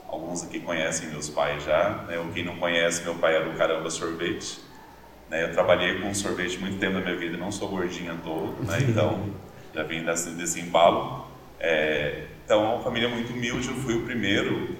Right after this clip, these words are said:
Speaker 1: a fazer faculdade, a querer fazer faculdade, justamente pra tentar mudar um pouco essa realidade, que eu vi o sofrimento, que é o trabalho, né, de comércio e tudo, é, de acordar às cinco horas da manhã, trabalhar o dia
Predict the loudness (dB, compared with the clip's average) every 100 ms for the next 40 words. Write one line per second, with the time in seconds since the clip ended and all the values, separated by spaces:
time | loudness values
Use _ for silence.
0 | 0 4 6 6 4 0 0 2 2 4
1 | 6 6 6 2 0 -2 -2 -4 -4 -4
2 | -2 6 8 8 0 -8 -14 -18 -20 -6
3 | -4 2 2 2 -2 0 0 2 2 2
4 | 4 2 2 -2 -4 -4 -6 -4 -2 6
5 | 6 6 -2 -4 -4 -4 -2 -4 -4 -2
6 | 0 -2 -6 -12 -14 -16 -18 0 4 6
7 | 6 2 6 4 4 2 2 0 0 -4
8 | -8 -6 0 2 2 0 -4 -6 -6 -4
9 | -6 -10 -14 -18 -18 -14 -8 -6 -4 -6
10 | -4 -2 4 6 8 6 2 0 0 6
11 | 6 6 0 -2 -4 -2 -2 0 0 2
12 | 0 0 -4